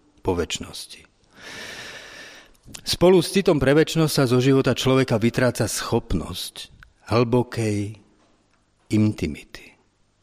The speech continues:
Cit pre večnosť a schopnosť vstupovať do hlbokej intimity totiž spolu súvisia. Intimné je predsa opakom toho, čo je verejné, vonkajšie a povrchné.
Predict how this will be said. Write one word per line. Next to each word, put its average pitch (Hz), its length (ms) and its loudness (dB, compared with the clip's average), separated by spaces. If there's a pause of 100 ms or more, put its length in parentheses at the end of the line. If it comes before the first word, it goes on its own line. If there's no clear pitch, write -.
(800)
Cit 160 320 0
pre 143 160 2
večnosť 156 400 2
a 104 80 2
schopnosť - 560 -2
vstupovať 156 560 2
do 101 80 4
hlbokej 117 640 2
intimity 120 480 0
totiž - 480 -4
spolu 117 640 2 (560)
súvisia. - 720 -10 (1600)
Intimné 165 600 4
je 135 180 6 (340)
predsa - 360 0
opakom 123 520 0
toho, 113 240 0
čo 98 160 0
je 85 80 -2
verejné, 110 880 2 (320)
vonkajšie 98 1040 -2
a - 80 -8
povrchné. - 640 -4